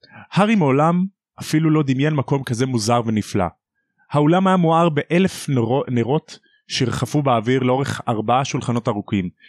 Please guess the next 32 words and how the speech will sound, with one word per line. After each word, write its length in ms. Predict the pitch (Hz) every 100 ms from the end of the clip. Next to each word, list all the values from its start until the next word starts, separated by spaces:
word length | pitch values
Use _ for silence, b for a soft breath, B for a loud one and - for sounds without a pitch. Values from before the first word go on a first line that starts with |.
| b
שלצידם 540 | 127 117 - 135 165
ישבו 260 | 139 135 147
שאר 240 | - 123
התלמידים. 520 | 127 104 92 87 82 82 _ _ -
על 120 | 135
השולחנות 540 | 131 139 117 139 170
הונחו 240 | 151 131 160
צלחות 400 | - 120 107 147
מבריקות 400 | 127 110 143 147
וגביעי 340 | 123 107 110
זהב. 280 | 107 101 85 78 _ B B B -
בחלקו 360 | 110 131 170
העליון 200 | 170 160
של 160 | 165 160
האולם 260 | 117 131 143
ניצב 280 | - 151
עוד 100 | 147
שולחן 300 | - 123 139
ארוך 240 | 117 127 -
שלצידו 420 | 117 107 120 120
ישבו 320 | 127 - 113
המורים. 360 | 113 95 90 80 - _ b b
מאות 220 | 135 170
פרצופים 560 | 190 156 135 - 151 123
בואים 380 | 113 143 151
נראו 360 | 127 110 104 151
כמו 220 | - 135 139
פנסים 400 | 127 110 143 120
חיוורים 520 | 127 98 110 156 147
באור 220 | 113 127
הנרות 300 | 113 107 120
המהבהבים. 540 | 107 95 90 82 82